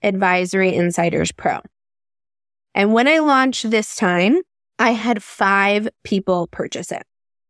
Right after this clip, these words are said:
And I was flippin' ecstatic. <laughs> Because this time around, I had better expectations and I had set the right goals for my launch.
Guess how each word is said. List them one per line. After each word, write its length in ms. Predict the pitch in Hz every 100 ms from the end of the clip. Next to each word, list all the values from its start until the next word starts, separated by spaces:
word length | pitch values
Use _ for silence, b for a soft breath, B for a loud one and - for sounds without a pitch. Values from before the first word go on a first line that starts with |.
| _ _ _
And 160 | 220 220
I 220 | - 208 233
was 280 | 262 269 -
flippin' 600 | - - 202 190 196 185 -
ecstatic. 1000 | 190 - - - - 85 - - - - _
<laughs> 380 | 392 440 - - _ _ _ _ _ _ _ _ _
Because 440 | 262 254 294 233
this 260 | 226 339 -
time 240 | 370 370
around, 560 | 302 262 254 214 196 202 -
I 220 | 208 294
had 340 | 311 277 247 - _ 196 -
better 340 | 226 262 285 -
expectations 1500 | 214 214 - - 190 - - 277 320 - 185 180 190 196 - _ _ _ _ _ _
and 840 | 233 302 403 392 262 220 214 208 214 _ _ -
I 140 | 226
had 300 | 240 247 208
set 320 | - 226 220
the 120 | 214
right 280 | 196 185 - -
goals 500 | 180 175 175 175 - _
for 480 | - 175 175 170 180
my 180 | 190 165
launch. 580 | 131 120 - - -